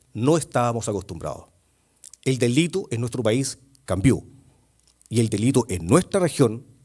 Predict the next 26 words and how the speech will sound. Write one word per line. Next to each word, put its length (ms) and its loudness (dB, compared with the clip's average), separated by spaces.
está 280 -4
cambiando. 540 -2
Es 300 2
una 180 0
realidad 460 0
a 80 -6
la 100 -2
cual 220 2
no 300 0
podemos 340 2
hacer 240 -2
oídos 240 -2
sordos. 480 -12
Preocupación 540 2
también 300 2
nos 100 2
produce 500 2
un 100 2
fenómeno 360 2
que 100 -10
ya 100 0
está 200 -4
establecido 540 2
en 60 4
la 80 0
región. 380 0